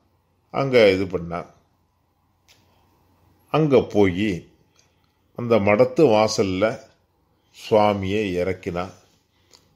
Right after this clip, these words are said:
தூக்க முடியாம அதே பேரு எட்டு பேர் வச்சு இறக்கி வச்சுட்டா. இறக்கி வச்சுட்டதுலேருந்து அதுக்கப்புறம் சில அற்புதங்கள் நடந்தது. அந்த அற்புதங்களை நம்ம நாளைக்கு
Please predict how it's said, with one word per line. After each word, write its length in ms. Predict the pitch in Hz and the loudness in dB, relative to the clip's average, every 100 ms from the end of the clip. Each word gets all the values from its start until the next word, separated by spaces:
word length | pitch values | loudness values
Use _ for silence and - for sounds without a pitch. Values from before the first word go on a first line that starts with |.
| _ | _
தூக்க 340 | - 110 113 | -2 -2 2
முடியாம 540 | 117 101 101 101 117 113 | 0 2 0 0 0 -2
அதே 580 | 87 98 104 110 127 | -2 -2 0 2 2
பேரு 380 | 113 110 110 113 | 2 0 2 0
எட்டு 300 | 92 - 98 | -4 -6 -8
பேர் 240 | 90 107 107 | -2 -2 0
வச்சு 340 | 95 78 113 | -2 -4 -2
இறக்கி 380 | 98 90 90 107 | 0 -2 -4 -6
வச்சுட்டா. 560 | 87 - 95 - 87 - - _ _ _ _ _ _ _ - | -6 -6 -10 -2 -2 -2 -16 _ _ _ _ _ _ _ -6
இறக்கி 360 | 110 113 113 | 0 0 0
வச்சுட்டதுலேருந்து 1300 | 107 92 - 110 92 92 82 85 85 82 98 117 82 - _ _ _ _ _ - | -4 -4 -4 -6 0 -2 0 -4 -6 -6 -4 -6 -6 -16 _ _ _ _ _ -8
அதுக்கப்புறம் 640 | 123 143 - 87 - 107 | -4 -2 0 -2 0 -2
சில 300 | 95 107 98 | -2 -4 -2
அற்புதங்கள் 600 | 85 80 95 87 80 95 | -2 -4 -6 -6 -4 -6
நடந்தது. 600 | 92 80 80 80 80 92 - _ _ _ _ _ - | -6 -8 -8 -8 -8 -8 -10 _ _ _ _ _ -4
அந்த 300 | 147 147 110 | -2 4 4
அற்புதங்களை 680 | 98 - 120 98 85 98 101 - _ _ _ | 2 -2 -4 -2 -2 -2 -4 -8 _ _ _
நம்ம 380 | - 127 98 123 | -8 -6 -2 -4
நாளைக்கு 840 | 95 85 95 104 90 - 90 76 | -2 -4 0 0 -2 -4 -6 -6